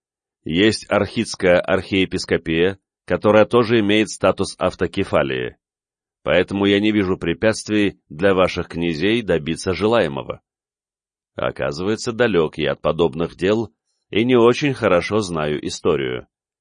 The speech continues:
Надо еще раз поблагодарить судьбу, что она послала мне столь ценного кадра. Заодно поближе присмотреться к персоне Делиня. Пусть он и авантюрист, зато человек знающий и толковый.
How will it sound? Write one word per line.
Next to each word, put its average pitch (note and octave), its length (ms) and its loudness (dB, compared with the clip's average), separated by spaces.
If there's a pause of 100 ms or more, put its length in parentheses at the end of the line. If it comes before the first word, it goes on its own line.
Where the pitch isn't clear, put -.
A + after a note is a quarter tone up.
(340)
Надо F2+ 300 2
еще G2 300 4
раз G2+ 200 4
поблагодарить F2+ 720 0
судьбу, F2 560 -2 (280)
что - 260 -2
она G#2 180 0
послала A2 500 2
мне G2 220 0
столь F2+ 280 0
ценного E2 440 0
кадра. C#2 420 -4 (680)
Заодно E2 580 0
поближе A2 520 0
присмотреться G2 800 -2
к - 100 -12
персоне F2+ 640 -2
Делиня. F2 640 -4 (640)
Пусть A#2 300 0
он G#2+ 180 2
и - 160 -2
авантюрист, F2+ 840 0 (160)
зато F2 400 0
человек B2 480 2
знающий F#2 800 -2 (180)
и E2 140 -2
толковый. D2+ 720 0